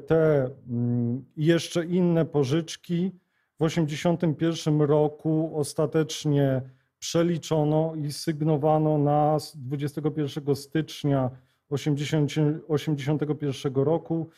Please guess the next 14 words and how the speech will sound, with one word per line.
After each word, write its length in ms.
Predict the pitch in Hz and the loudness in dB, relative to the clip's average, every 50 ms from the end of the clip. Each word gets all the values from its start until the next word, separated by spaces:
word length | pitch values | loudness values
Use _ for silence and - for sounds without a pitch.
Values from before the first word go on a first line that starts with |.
| _ - - - - _ _ - | _ -20 -20 -20 -20 _ _ -4
na 180 | 139 147 160 147 | 0 0 0 0
spotkaniu 540 | - - 156 143 - - 165 156 160 151 139 | 0 -2 -6 -6 -2 0 2 2 2 2 0
prezesa 480 | - 143 147 135 156 151 - 160 147 | 0 -2 -2 0 0 -2 0 0 0
Banku 400 | 127 147 151 151 143 - - 147 | 2 2 2 2 2 0 -2 -4
Światowego, 1000 | - - - 151 139 - - 143 120 139 147 139 123 135 139 135 131 131 120 - - - _ _ _ - | -4 -2 -2 -2 -2 0 0 0 2 2 2 2 2 2 2 2 2 0 -2 -4 -8 -20 _ _ _ 2
y, 380 | 143 139 139 139 143 160 165 160 139 147 147 - | 6 6 8 8 6 4 2 -4 -6 -8 -10 -10
przepraszam, 380 | - - 160 147 - - 135 123 | -6 -2 0 0 0 0 0 0
Banku 380 | 117 160 165 160 147 - 143 | 2 2 2 0 0 -2 -4
Państwowego 640 | - 143 139 131 - - - 131 143 143 123 135 120 | -4 -2 -4 -4 -4 -6 -4 -2 -2 0 0 -2 -2
w 60 | 120 | 0
Moskwie 760 | 139 139 143 139 135 - - - - - 139 135 135 131 123 - - _ _ _ - - - - _ _ _ - | 0 2 2 2 0 -4 -12 -14 -6 0 2 2 2 2 -2 -4 -10 _ _ _ -20 -20 -20 -20 _ _ _ 0
Auchimowa 960 | 139 139 135 - - 147 139 143 160 185 190 170 165 185 180 180 180 165 - 156 | 0 0 0 0 0 2 2 4 4 4 4 4 4 4 4 4 4 2 0 -4
i 220 | 143 147 160 160 | -4 -4 -4 -4
prez-, 360 | - - 147 151 139 139 135 | -4 -4 -4 -4 -4 -4 -8